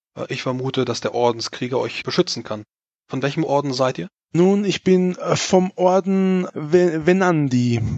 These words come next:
Speaker 2: ein italienischer Orden.
Speaker 1: So, so. Nun, ich vermute, dass ihr, äh, unseren Vater beschützen könnt, nicht wahr?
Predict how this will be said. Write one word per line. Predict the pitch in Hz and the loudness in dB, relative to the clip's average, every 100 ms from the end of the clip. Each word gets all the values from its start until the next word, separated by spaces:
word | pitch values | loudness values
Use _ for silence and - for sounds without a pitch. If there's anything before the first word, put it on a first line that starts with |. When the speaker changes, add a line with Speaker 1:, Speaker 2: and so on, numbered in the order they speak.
| - - - | -6 -6 0
Speaker 2:
ein | 151 | 2
italienischer | 156 190 180 143 135 | 2 4 4 4 2
Orden. | 131 127 131 127 113 - _ _ _ | 2 2 2 -2 -4 -14 _ _ _
Speaker 1:
So, | - 113 | -12 -10
so. | 110 117 113 _ _ _ _ | -8 -10 -16 _ _ _ _
Nun, | 156 123 | -4 -4
ich | - - | -4 -6
vermute, | 135 127 135 131 | -2 -2 0 0
dass | 120 - | 0 -2
ihr, | 135 127 | -2 0
äh, | 120 110 113 | 0 0 -4
unseren | 110 120 120 117 120 117 107 | -4 -8 -4 -4 -2 -4 -6
Vater | - 127 123 120 | -2 0 0 -4
beschützen | 117 127 - - | -4 -4 -4 -4
könnt, | - - | -6 -10
nicht | 113 - | -10 -10
wahr? | 117 151 | -8 -8